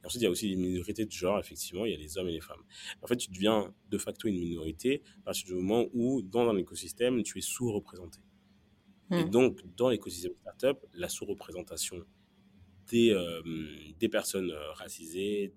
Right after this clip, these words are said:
Speaker 1: des, des personnes avec un handicap, ben, est, euh, fortement, euh, est fortement vue. Et donc, l'idée, c'est comment est-ce que tu fais en sorte que cette minorité-là, ben,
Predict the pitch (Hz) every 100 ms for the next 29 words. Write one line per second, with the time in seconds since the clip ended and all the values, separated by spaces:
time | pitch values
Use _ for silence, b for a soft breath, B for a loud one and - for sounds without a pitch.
0 | 104 104 95 85 117 117 - 104 98 -
1 | B _ 95 95 95 95 87 - - 107
2 | 127 - - _ _ _ - 87 82 78
3 | - - - _ _ _ - - 101 98
4 | 87 85 - - 104 95 92 87 78 76
5 | 76 76 - 82 - 95 90 85 78 78
6 | 90 131 - - 90 87 95 92 127 -
7 | 104 - B - 104 110 101 - 90 90
8 | 85 113 - - 110 - 92 90 85 78
9 | 80 95 123 B B B 92 87 85 82